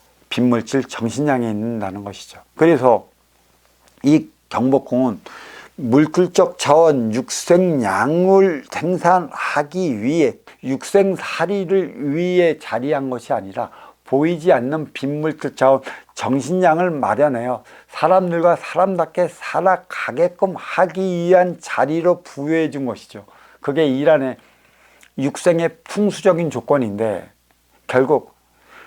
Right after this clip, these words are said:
조선 왕조도 하나된 민족 국가를 이룰 때까지 무력으로 하나 되어 왔으니 고조선의 건국이념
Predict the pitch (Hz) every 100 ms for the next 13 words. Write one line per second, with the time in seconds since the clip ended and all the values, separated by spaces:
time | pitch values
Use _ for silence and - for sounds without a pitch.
0 | _ - - 127 127 170 151 90 104 147
1 | 160 127 92 104 98 _ _ _ _ _
2 | _ _ _ - 165 180 170 175 127 113
3 | 143 165 170 160 - 175 156 143 117 120
4 | 143 - 151 - 151 107 98 110 90 _
5 | _ _ - - 202 - 127 160 190 170
6 | 151 156 156 - 175 180 165 120 123 135
7 | 95 82 - 151 113 92 _ _ _ _
8 | _ _ _ _ _ _ - 127 151 180
9 | 170 170 170 - 107 127 143 123 113 104